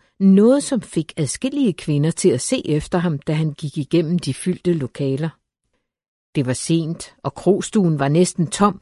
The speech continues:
bortset fra et par ældre herrer, der sad og hang over en flaske portvin. Den nyankomne satte sig ved et bord i nærheden af den åbne kamin. Tjeneren kom hurtigt hen til ham for at tage imod hans bestilling,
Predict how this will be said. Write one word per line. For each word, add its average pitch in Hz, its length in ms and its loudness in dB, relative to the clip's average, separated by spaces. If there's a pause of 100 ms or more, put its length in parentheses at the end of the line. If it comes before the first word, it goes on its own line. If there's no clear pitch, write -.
bortset 185 520 0
fra 147 180 -4
et 139 140 -6
par 143 120 -2
ældre 180 380 2
herrer, 143 360 0
der 160 120 -4
sad 147 260 -2
og 127 100 -6
hang 165 320 -2
over 143 260 -4
en 143 100 -2
flaske 113 400 -4
portvin. 135 600 -4 (840)
Den 135 180 4
nyankomne 147 680 2
satte - 320 -2
sig 196 140 0
ved 156 80 -2
et 127 220 -4
bord 175 220 6
i 156 40 2
nærheden 147 560 2
af 123 100 -2
den 135 160 0
åbne 143 320 0
kamin. 127 500 -2 (760)
Tjeneren 180 420 6
kom 135 240 0
hurtigt 165 420 2
hen 156 200 0
til 156 200 0
ham 196 180 2
for 151 240 -2
at 135 80 -6
tage 165 160 0
imod 170 260 2
hans 160 260 -2
bestilling, 156 560 -2